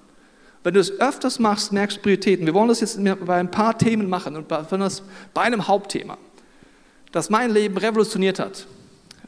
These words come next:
Das ist der Grund, warum seit fünf Jahren in dieser Kirche Menschen unterm Strich Gas geben. Das ist, wenn du mit Gott unterwegs bist, wo du vielleicht schon ansatzweise drüber nachgedacht hast, aber ich peinlicherweise bis vor ein paar Jahren dir nicht hätte, eine Antwort hätte geben können.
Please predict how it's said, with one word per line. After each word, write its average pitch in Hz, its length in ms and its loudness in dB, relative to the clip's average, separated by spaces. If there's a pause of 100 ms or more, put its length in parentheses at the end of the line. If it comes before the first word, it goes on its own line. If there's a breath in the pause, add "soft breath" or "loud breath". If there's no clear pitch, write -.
Das 185 180 0
ist - 80 -2
der 196 80 6
Grund, 214 320 2
warum 190 280 0
seit 180 180 0
fünf 208 260 -4
Jahren 180 200 0
in 175 60 -4
dieser 170 160 -4
Kirche 190 360 -4
Menschen 175 480 -6 (380 loud breath)
unterm 160 180 -4
Strich 175 240 -2
Gas 175 300 -2
geben. 170 180 -2
Das 147 100 -4
ist, 156 160 -8
wenn 165 80 -6
du 160 80 -6
mit 160 120 -6
Gott 170 180 -4
unterwegs 160 420 -6
bist, - 320 -6 (480 loud breath)
wo 156 60 -6
du 151 80 -2
vielleicht 160 320 -2
schon 160 120 -8
ansatzweise 185 500 0
drüber 135 220 -4
nachgedacht 123 540 -6
hast, 131 240 -8
aber 139 180 -8
ich - 240 -4
peinlicherweise 131 880 -6 (580 loud breath)
bis 139 160 -4
vor 139 380 -2
ein - 300 -20
paar 196 220 0
Jahren 131 360 -2
dir 135 120 -4
nicht 185 280 -6
hätte, 156 140 -8
eine 156 180 -8
Antwort 170 320 -6
hätte 131 160 -6
geben 113 260 -8
können. 92 340 -14